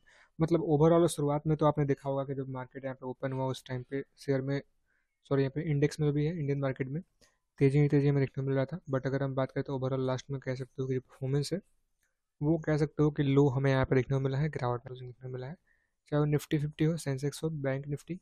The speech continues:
या फिर Nifty आईटी और एसएनपी बीएसई स्मॉल cap, आप देख सकते हो यहाँ पे सभी में गिरावट यहाँ पे देखने को मिला है।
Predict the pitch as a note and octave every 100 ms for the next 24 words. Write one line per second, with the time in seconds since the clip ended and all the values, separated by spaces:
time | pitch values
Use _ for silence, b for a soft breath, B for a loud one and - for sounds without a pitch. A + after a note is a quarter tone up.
0 | - C3+ - E3+ C#3+ C3+ D3+ D3 C#3 E3+
1 | C#3+ B2+ C3+ C3+ C3 B2 B2 - B2+ A#2+
2 | C3 B2+ C3 - C3 - C3 - - D3
3 | D#3 C#3+ C3+ C3 B2+ B2 B2 B2+ C3 C#3